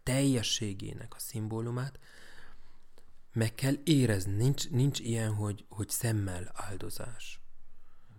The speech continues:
Olyan fura ez a lelki áldozás, hogy is van ez. Tehát, hogy magamhoz kell vegyem, hogy érvényes legyen.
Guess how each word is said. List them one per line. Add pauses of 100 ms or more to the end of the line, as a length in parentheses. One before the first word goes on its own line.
(180)
Olyan
fura
ez
a
lelki
áldozás,
hogy
is
van
ez.
Tehát,
hogy (460)
magamhoz
kell
vegyem, (560)
hogy
érvényes
legyen.